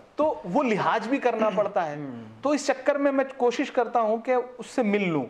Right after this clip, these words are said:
Speaker 2: हम्म।
Speaker 1: उस मिलने में जो धक्का मुक्की होती है ना, वो peace डालते हैं। और थोड़ी सेहत मेरी अच्छी है, वरना कई बार जब लौट के आते हैं होटल ना, तो यहाँ के जो फूल है ना, <laughs> वो जूते से निकलते हैं।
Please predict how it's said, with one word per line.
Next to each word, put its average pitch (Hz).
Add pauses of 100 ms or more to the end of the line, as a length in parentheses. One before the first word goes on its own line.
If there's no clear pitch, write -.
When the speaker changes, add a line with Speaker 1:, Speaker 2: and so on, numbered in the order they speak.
(140)
Speaker 2:
हम्म। 135
Speaker 1:
उस 311
मिलने 220
में 370
जो 311
धक्का 190
मुक्की 208
होती 160
है 165
ना, 233 (300)
वो 294 (100)
peace 269
डालते 160
हैं। 156
और 175
थोड़ी 196
सेहत 196
मेरी 208
अच्छी 202
है, 180 (280)
वरना 214
कई 247
बार 262
जब 208
लौट 196
के 220
आते 226
हैं 208
होटल 185
ना, 285 (480)
तो 220 (220)
यहाँ 180
के 226
जो 220
फूल 220
है 240
ना, 415
<laughs> - (100)
वो 311
जूते 233
से 285
निकलते 339
हैं। -